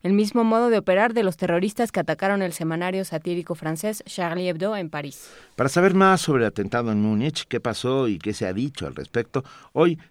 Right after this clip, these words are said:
Speaker 2: tenemos en la línea a Luis Guacuja, responsable del programa de estudios sobre la Unión Europea del posgrado de la unam, al cual agradecemos infinitamente su presencia. Luis, buenos días.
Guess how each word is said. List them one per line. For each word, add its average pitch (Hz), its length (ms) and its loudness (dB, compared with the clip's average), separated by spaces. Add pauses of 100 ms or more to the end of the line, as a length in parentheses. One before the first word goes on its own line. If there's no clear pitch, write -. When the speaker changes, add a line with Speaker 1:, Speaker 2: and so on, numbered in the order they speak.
Speaker 2:
tenemos 101 340 -2
en 98 100 -2
la 101 120 0
línea 120 440 0
a 80 60 -4
Luis 92 260 -2
Guacuja, 104 480 -4
responsable 85 640 -8
del 87 140 -6
programa 101 440 0
de 90 100 -2
estudios 107 540 -4
sobre 80 260 -4
la 71 140 -8
Unión 92 320 -6
Europea 92 460 -4
del 90 140 -4
posgrado 90 480 -4
de 104 80 0
la 110 100 2
unam, 120 240 2 (340)
al 92 160 -4
cual 107 260 0 (200)
agradecemos 87 580 -6
infinitamente 82 720 -6
su 80 140 -10
presencia. 82 480 -8
Luis, 120 240 2
buenos 131 300 0
días. - 480 -6